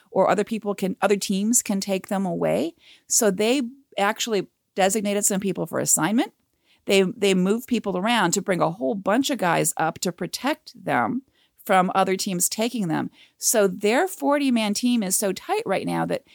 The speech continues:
they will have to trade. If they want to make any moves there, they will have to trade to other teams. So I don't know that anybody right now on the Padres is super safe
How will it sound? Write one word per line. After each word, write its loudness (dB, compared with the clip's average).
they 2
will 2
have -2
to -6
trade. -6
If 0
they 2
want 2
to 2
make 0
any 2
moves 0
there, 0
they 0
will 0
have -2
to -6
trade -2
to -4
other -2
teams. -2
So -4
I 0
don't 2
know 2
that -6
anybody 0
right -2
now -2
on 0
the -2
Padres -2
is 0
super -2
safe 0